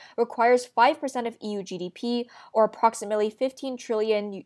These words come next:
U S dollars as of twenty twenty, according to the official European Commission site. This includes loans and grants. Therefore, the Commission has committed to a diversified funding strategy. By June twenty twenty-four, the Commission will propose new sources of revenue such as a financial transaction tax,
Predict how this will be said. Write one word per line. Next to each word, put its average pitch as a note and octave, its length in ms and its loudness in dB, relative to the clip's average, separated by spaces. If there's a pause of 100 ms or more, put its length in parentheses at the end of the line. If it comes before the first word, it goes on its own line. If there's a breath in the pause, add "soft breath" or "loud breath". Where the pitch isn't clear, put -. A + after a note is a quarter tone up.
U A3+ 200 4
S G#3+ 140 4
dollars F#3+ 400 2
as F3+ 160 -2
of F3+ 140 -6
twenty G3+ 240 -8
twenty, F#3 360 -10
according A#3+ 360 0
to B3 120 -8
the G#3 120 -2
official G3+ 400 -6
European F3+ 400 -6
Commission F#3 420 -10
site. - 360 -10 (380 soft breath)
This B3+ 180 0
includes A#3 360 -4
loans F3+ 320 -2
and D#3 160 -20
grants. - 460 -10 (680 soft breath)
Therefore, C4 440 6
the A#3+ 120 0
Commission A#3+ 460 -2
has B3 140 -10
committed A3 340 -2
to A3 100 -2
a G3 80 0
diversified G#3+ 720 -2
funding E3+ 280 -8
strategy. - 600 -6 (320 loud breath)
By G#3+ 160 6
June C#4+ 300 -2
twenty A#3 200 -6
twenty-four, G#3 540 -4
the G3+ 80 -6
Commission A3 420 -8
will A#3 120 0
propose G#3 420 -4
new A3+ 320 -6 (100)
sources G#3+ 360 -2
of F3+ 100 -2
revenue A3 320 0
such G#3+ 220 -10
as F#3 80 -10
a F#3+ 160 -8
financial G3+ 420 -6
transaction G#3 560 -6
tax, - 400 -8